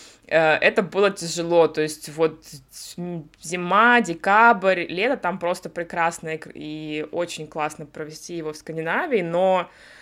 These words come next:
вот этот вот, э, темный день, ты сидишь в университете, и в три часа дня уже закат, и, конечно, это давило на меня. Люди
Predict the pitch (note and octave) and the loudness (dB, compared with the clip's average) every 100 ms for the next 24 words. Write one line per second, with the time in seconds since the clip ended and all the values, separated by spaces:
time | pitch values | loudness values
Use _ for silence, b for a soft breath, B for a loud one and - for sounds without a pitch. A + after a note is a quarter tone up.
0 | B B F3 F3 F3+ E3+ E3+ E3 - C3+ | B B -8 -2 -2 2 2 2 -2 -4
1 | D2+ - _ - A#3 A3 G#3+ F#3+ F3+ F3 | -4 -8 _ 4 8 8 6 2 0 6
2 | A3 D4 C#4+ A#3 F#3 F#3+ F3 G#3+ G#3 F#3 | 8 8 4 0 -4 -4 -4 -4 -2 -4
3 | F3 F#3 F#3+ A3+ C4+ G3+ F#3 G3 F#3+ - | -6 -8 4 4 6 2 -2 -2 -4 -2
4 | E3+ E3 E3+ E3+ E3 E3 D#3+ D#3+ D#3 D#3 | -2 0 0 2 2 -2 -2 0 2 2
5 | D3+ D3+ D3+ D#3 F3+ A3 D4+ - F#3 D#3+ | 0 -2 -2 -2 0 2 2 0 -2 -2
6 | D#3 F3+ - E3+ D3+ D#3+ D#3 D#3+ D#3+ E3 | 0 0 -2 -4 -2 -2 -4 -4 -4 -4
7 | D#3+ D3 D3+ D3+ D#3+ G#3 F4+ - _ _ | -4 -4 -6 -8 -4 -4 -6 -10 _ _
8 | _ _ - - F3 F#3 A#3 G3+ F#3+ F3 | _ _ -20 -16 -6 -2 -2 0 2 2